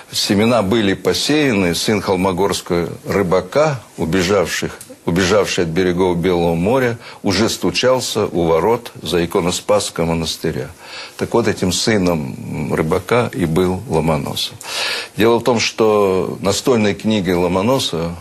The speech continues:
была арифметика Магнитского, э, настольной книгой Ломоносова, э, была, э, грамматика, э, Смотрицкого, и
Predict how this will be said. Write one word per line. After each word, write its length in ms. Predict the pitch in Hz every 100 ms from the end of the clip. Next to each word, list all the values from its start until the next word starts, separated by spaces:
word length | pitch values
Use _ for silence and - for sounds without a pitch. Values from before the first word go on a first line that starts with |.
| -
была 340 | - 80 90 87
арифметика 680 | 85 82 95 85 - - 80
Магнитского, 840 | 82 80 104 135 - - 107 101 - - - - - -
э, 400 | 87 87 85 82
настольной 840 | 60 - 78 82 85 - 101 92
книгой 720 | - 95 87 87 85 67 82
Ломоносова, 1040 | 76 73 78 85 87 92 85 - 82 82 80 -
э, 320 | 131 82 82 85 80 - - - -
была, 640 | 82 90 87 87 80 73 -
э, 460 | 78 73 71 69 67 69 - 107
грамматика, 880 | - 82 107 131 135 - - 104 98 - - - - - -
э, 180 | 139 92
Смотрицкого, 1080 | 82 101 101 - 104 95 - 95 92 90 87 87 113
и 280 | - 87